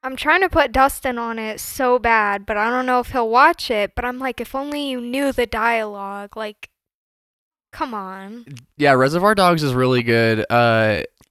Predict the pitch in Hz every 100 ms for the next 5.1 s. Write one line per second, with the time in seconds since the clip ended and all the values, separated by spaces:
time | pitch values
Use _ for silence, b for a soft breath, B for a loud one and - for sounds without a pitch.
0 | - 160 - - 151 - 185 160 160 151
1 | 135 135 151 135 131 131 127 123 117 107
2 | 127 135 - 143 143 147 143 160 175 156
3 | 135 135 131 113 123 139 156 156 170 180
4 | 185 - b b - 147 - 156 160 165